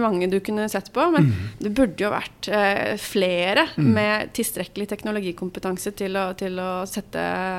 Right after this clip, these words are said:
Speaker 1: sette dette på dagsorden. Men, men også her, politisk sett, så har vi for lite, lite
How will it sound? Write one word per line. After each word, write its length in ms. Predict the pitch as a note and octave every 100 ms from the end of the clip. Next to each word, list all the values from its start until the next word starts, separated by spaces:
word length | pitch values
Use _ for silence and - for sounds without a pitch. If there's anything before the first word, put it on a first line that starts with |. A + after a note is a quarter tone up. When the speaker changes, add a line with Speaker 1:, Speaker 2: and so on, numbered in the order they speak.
| F3+ G3
Speaker 1:
sette 340 | G3+ - F#3
dette 480 | F#3+ F#3 F3+ F#3 F#3
på 140 | G3
dagsorden. 560 | F3 - F#3 F3+ A3+ B3 - - -
Men, 200 | G#3+ G#3+
men 220 | G#3+ G#3+ G#3+
også 260 | G3+ A#3
her, 280 | A3 A#3 A#3
politisk 640 | - G#3 F#3 - A#3 -
sett, 240 | - B3+ B3+
så 180 | - G#3
har 120 | E3+
vi 80 | F3+
for 160 | - F#3+
lite, 800 | E3 D#3+ - F#3+ F#3+ F#3+ F#3 F#3 - - - - D4+
lite 420 | C4+ B3 B3+